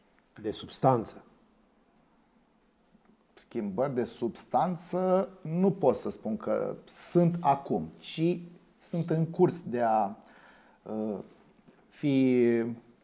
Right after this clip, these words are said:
Speaker 2: implementate și unele poate chiar finalizate. Uh, avem cinci societăți la nivelul,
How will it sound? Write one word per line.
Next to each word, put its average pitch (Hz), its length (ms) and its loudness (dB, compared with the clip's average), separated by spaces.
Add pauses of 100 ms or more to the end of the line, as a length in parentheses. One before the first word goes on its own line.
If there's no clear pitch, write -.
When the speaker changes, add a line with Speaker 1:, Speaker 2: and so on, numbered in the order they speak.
(220)
Speaker 2:
implementate 147 840 0
și 127 400 -4
unele 131 280 -2
poate 117 320 -4
chiar 110 200 -6
finalizate. 104 840 -6 (1200)
Uh, 113 580 2 (380)
avem 147 320 0
cinci 165 240 -4
societăți - 640 -6
la 98 240 -4
nivelul, 90 840 -4